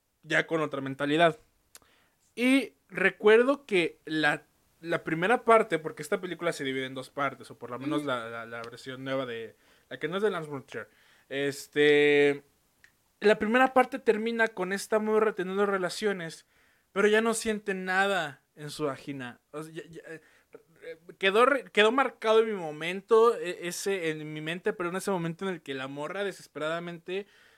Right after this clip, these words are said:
Speaker 1: se daba de golpes, literal, con una toalla caliente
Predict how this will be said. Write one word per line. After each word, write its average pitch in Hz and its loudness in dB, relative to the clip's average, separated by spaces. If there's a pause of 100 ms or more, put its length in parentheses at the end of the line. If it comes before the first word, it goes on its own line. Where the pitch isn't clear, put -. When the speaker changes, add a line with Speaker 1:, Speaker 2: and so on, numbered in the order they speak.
Speaker 1:
se 170 -6
daba 202 4
de 156 -6
golpes, 202 2
literal, 165 0
con 185 -8
una 190 -4 (100)
toalla 170 -4
caliente 185 -8